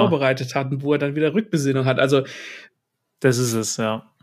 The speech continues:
Speaker 1: das ist komplett irre. Für mich als Autor, das geht komplett über meinen Kopf hinweg, äh, auch wenn ich gern sage, dass er mein Vorbild ist, grad weil er eben diese,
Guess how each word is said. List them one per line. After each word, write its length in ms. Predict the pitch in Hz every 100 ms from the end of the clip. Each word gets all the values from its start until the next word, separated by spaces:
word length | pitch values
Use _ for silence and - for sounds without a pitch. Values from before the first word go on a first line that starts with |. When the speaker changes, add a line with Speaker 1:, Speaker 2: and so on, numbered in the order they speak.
| _ -
Speaker 1:
das 140 | 156 139
ist 300 | 160 - -
komplett 360 | 165 139 160 156
irre. 240 | 156 139
Für 180 | 123 151
mich 200 | 160 185
als 140 | 151
Autor, 320 | - 160 170 156
das 160 | 151
geht 280 | - 147 -
komplett 380 | - 175 175 151
über 140 | 160
meinen 180 | 151 147
Kopf 240 | - 156
hinweg, 460 | 156 139 143 - -
äh, 180 | - 143
auch 200 | - 139
wenn 120 | 151 143
ich 80 |
gern 180 | 147 147
sage, 280 | 143 127 160
dass 180 | 143 151
er 60 | 139
mein 140 | 127
Vorbild 680 | - 143 151 - - 139 135
ist, 260 | 170 180
grad 360 | - 139 143 143
weil 160 | 131 160
er 100 | 139
eben 240 | 139 147
diese, 420 | 147 135 147 143